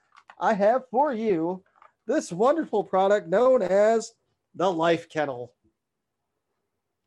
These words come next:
Now, what do you do? Well, you just, uh, throw people in there that you, uh, don't care about for life,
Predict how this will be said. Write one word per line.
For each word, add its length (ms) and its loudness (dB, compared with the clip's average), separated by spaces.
Now, 200 -2
what 140 -2
do 60 -2
you 140 -2
do? 380 0
Well, 300 -8
you 200 -6
just, 300 -4
uh, 360 0
throw 320 -2
people 420 -4
in 120 0
there 160 -2
that 160 -4
you, 300 -8
uh, 360 -2
don't 280 -6
care 260 -2
about 460 -2
for 160 -4
life, 440 -2